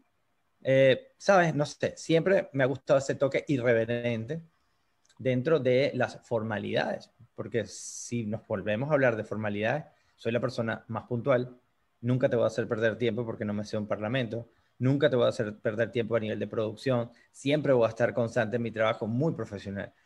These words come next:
pero me gusta darle ese toque porque, bueno, porque es como mi sello, ¿no? Pero yo no, yo, yo no creo que sea igual a nadie dentro de nuestro medio, porque, y en Venezuela digo, ¿no? Yo no,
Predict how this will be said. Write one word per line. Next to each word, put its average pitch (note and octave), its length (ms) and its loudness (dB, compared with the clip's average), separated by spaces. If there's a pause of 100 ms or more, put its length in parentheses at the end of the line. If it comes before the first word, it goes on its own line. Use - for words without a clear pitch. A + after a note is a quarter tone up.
(180)
pero D3+ 420 6 (460)
me C#3 80 0
gusta D3+ 240 2
darle E3+ 140 2
ese E3 140 -2
toque E3 400 0 (560)
porque, C#3+ 320 0
bueno, A3 400 0 (440)
porque A2+ 180 -6
es C3 60 -10
como F#3 200 0
mi C3 120 0
sello, A#2 340 0
¿no? F#3 240 -6 (340)
Pero B2+ 160 0
yo C#3 140 0
no, C#3+ 280 -2
yo, C#3 180 2 (180)
yo C3 180 2
no E3+ 160 0
creo C#3 300 6
que B2 100 -4
sea G#2+ 360 -2
igual A2 500 -2 (100)
a A2 120 -4
nadie D3 500 -2
dentro A2 340 -4
de G#2+ 60 0
nuestro G#2+ 320 -6
medio, G2 300 -8 (800)
porque, B2+ 580 2 (480)
y A#2 100 -8
en A2+ 120 -4
Venezuela G#2+ 400 2
digo, F2+ 260 -4
¿no? D3 340 -6 (520)
Yo A#2+ 120 -2
no, B2+ 340 -2